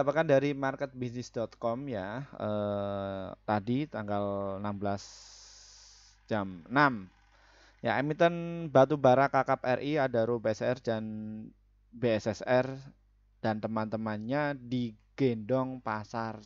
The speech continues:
Cina. <laughs> Apa yang terjadi ketika digendong ini? Ya, eh, ketika saham Adaro tadi sempat turun ya, sampai ke harga dua ribu empat ratus sepuluh satu, kini dikerek ke atas ke harga dua ribu lima ratus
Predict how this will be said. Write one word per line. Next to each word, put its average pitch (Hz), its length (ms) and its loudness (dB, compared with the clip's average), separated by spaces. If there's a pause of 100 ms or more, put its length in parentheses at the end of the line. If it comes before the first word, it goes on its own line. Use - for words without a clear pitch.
Cina. 117 720 -2 (240)
<laughs> - 680 -20
Apa 165 180 0
yang 165 160 -6
terjadi 139 320 -2
ketika 135 240 -2
digendong 120 640 -4
ini? 120 240 -8 (480)
Ya, 120 160 -2 (400)
eh, 139 480 6
ketika 185 400 2
saham 170 240 2
Adaro 143 640 4
tadi 131 480 0
sempat 131 400 -6
turun 135 320 -4
ya, 104 240 -4
sampai 110 320 -6
ke 117 160 -4
harga 104 560 -2
dua 107 160 -4
ribu 107 160 -8
empat 107 160 -4
ratus 104 320 -8
sepuluh 104 160 -10
satu, 143 560 -2
kini 110 240 -6
dikerek 104 560 -6
ke 104 120 -6 (120)
atas - 400 -4 (400)
ke 127 160 4
harga 131 960 4
dua 110 240 0
ribu 123 240 -2
lima 110 320 -4
ratus 107 560 -10